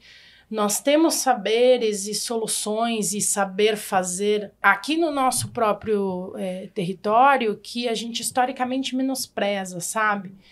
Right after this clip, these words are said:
Eu, eu, eu tenho comumente essa, essa, hum, essa provocação da gente exercitar mais os níveis de escuta aqui dentro de casa, sabe?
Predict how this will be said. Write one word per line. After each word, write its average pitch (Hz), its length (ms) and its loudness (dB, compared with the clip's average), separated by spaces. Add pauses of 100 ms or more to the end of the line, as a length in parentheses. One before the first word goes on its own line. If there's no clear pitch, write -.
(200)
Eu, 240 240 6
eu, 233 220 2
eu 226 360 4
tenho 277 540 2
comumente 262 580 6
essa, 233 280 4
essa, 214 880 4
hum, 170 580 -6
essa 196 240 -4
provocação 214 1040 0 (460)
da 202 120 4
gente 233 260 0
exercitar 233 680 0
mais 254 880 0
os 233 460 -4
níveis 208 520 -4
de 202 480 -6
escuta 269 600 -4
aqui - 280 -4
dentro 262 380 -4
de 202 120 -8
casa, 160 500 -2
sabe? 175 520 -2